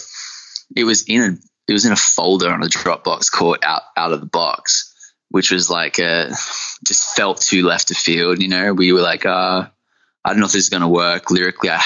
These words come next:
I didn't know how to even <laughs> make sense of how I was gonna take this in a direction that felt responsible. And then I think,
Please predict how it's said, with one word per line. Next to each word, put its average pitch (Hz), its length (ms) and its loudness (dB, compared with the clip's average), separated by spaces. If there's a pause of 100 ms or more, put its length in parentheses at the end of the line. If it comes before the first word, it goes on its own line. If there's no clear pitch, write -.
(180)
I 92 120 -2
didn't 87 180 0
know 85 140 0 (240)
how 82 200 0
to 80 180 0 (640)
even 95 260 -2 (160)
<laughs> - 160 -2
make 107 240 2
sense 101 300 2
of 92 80 -2
how 87 200 0
I 87 40 0
was 90 120 0
gonna 87 140 -2
take - 300 -2
this - 120 0
in 87 80 2
a 85 40 2
direction 85 460 0
that 82 140 -2
felt - 400 -2 (840)
responsible. - 720 0
And 90 160 2
then 87 200 0
I 82 60 0
think, 85 420 -4